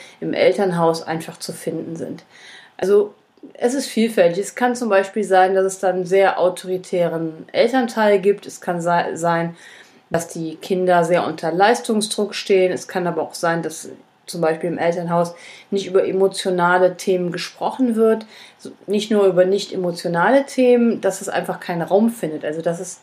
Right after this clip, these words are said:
diese Emotionalität unter den Eltern eben auch nicht gibt, nicht gelernt wurde und dass man eigentlich mehr so auf der rationalen Ebene spricht.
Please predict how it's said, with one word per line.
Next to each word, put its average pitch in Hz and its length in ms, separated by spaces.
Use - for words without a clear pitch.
diese 185 160
Emotionalität 190 880
unter 233 320
den 208 140
Eltern 196 380
eben 175 260
auch 208 240
nicht 190 260
gibt, 269 280
nicht - 240
gelernt 190 480
wurde 214 380
und 185 100
dass - 160
man 185 180
eigentlich 190 540
mehr 190 340
so 190 120
auf - 100
der 170 180
rationalen 170 800
Ebene 165 640
spricht. - 560